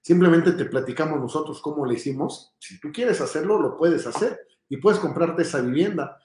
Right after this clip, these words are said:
Y entonces eso te libera de la creencia de que requieres tener Infonavit o Seguro Social.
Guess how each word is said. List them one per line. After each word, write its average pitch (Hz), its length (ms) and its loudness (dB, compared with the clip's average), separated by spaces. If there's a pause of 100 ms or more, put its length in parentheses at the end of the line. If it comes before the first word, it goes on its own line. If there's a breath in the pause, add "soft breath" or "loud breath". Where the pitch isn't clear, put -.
(160 loud breath)
Y 180 80 2
entonces 226 400 0
eso 233 260 -4
te 185 100 4
libera 175 360 4
de 165 80 4
la 127 180 2
creencia 165 440 0
de 127 120 0
que 127 120 -8
requieres 156 440 0
tener 135 240 -8
Infonavit 131 720 -6
o - 120 -4
Seguro 117 340 -4
Social. - 460 -6